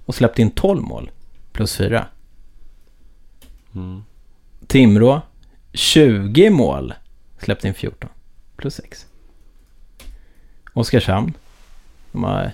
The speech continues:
Speaker 1: de är skyldiga banken tre mål. Almtuna är skyldiga banken ett mål. Södertälje är skyldiga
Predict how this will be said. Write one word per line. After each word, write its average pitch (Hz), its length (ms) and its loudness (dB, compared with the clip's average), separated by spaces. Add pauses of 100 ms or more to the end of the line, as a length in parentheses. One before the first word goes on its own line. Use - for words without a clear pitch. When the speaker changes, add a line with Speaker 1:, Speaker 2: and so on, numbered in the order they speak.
(240)
Speaker 1:
de 113 100 -4
är 113 40 -4
skyldiga 113 320 2
banken 110 380 2
tre 120 280 2
mål. 123 340 4 (1040)
Almtuna 120 840 2 (220)
är - 40 -20
skyldiga 120 240 2
banken 113 380 0
ett - 320 -6
mål. 104 360 -4 (800)
Södertälje 113 840 0 (640)
är 123 140 2
skyldiga 104 540 0